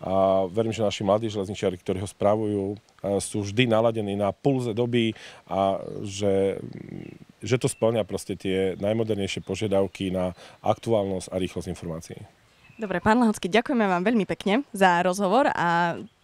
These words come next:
Speaker 2: aj za tú príležitosť stráviť s vami takéto dopoludne na detskej železničke, lebo bolo to naozaj pekné a presne ako vy hovoríte, také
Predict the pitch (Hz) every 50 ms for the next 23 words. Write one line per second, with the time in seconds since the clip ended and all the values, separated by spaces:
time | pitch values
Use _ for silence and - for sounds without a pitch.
0 | - - 214 196 190 208 190 185 - - 202 - - 208 196 202 214 208 - 180
1 | - - - - - 214 196 185 170 190 - - - - 196 185 180 185 190 190
2 | 196 - - - - - - 202 - 214 - 196 190 180 - 196 190 190 180 190
3 | 185 180 175 170 170 185 196 - - - 175 175 196 175 175 185 185 202 196 196
4 | - - 220 202 180 175 180 170 175 180 175 180 - 180 175 175 170 175 175 175
5 | 175 165 165 170 185 - 190 - - 214 190 185 170 175 185 - 190 - - 165
6 | 170 - 185 175 196 185 170 170 170 - 196 - 165 165 - 170 165